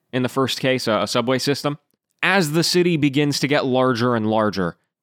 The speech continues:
And you're trying to get people to their destinations as quickly and, and efficiently as possible.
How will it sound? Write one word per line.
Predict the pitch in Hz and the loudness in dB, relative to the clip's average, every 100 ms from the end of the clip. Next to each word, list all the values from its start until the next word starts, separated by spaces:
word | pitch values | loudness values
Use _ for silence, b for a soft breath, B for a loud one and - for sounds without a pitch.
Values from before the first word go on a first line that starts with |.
| _ | _
And | 139 | -2
you're | 139 | 0
trying | - 180 180 | 2 2 2
to | 160 | 2
get | 175 - | 0 2
people | 175 151 | 0 0
to | 156 | 0
their | 147 131 | 2 2
destinations | 143 - 135 131 165 - 151 | 0 0 -2 0 0 0 0
as | 120 | -2
quickly | - 135 123 120 | -2 -2 0 0
and, | 110 107 | 0 -2
and | 117 107 | -2 -2
efficiently | 95 110 147 143 143 127 | -4 -2 -2 -2 -2 -2
as | 107 | -2
possible. | - 139 131 135 135 | 0 -2 0 -2 -2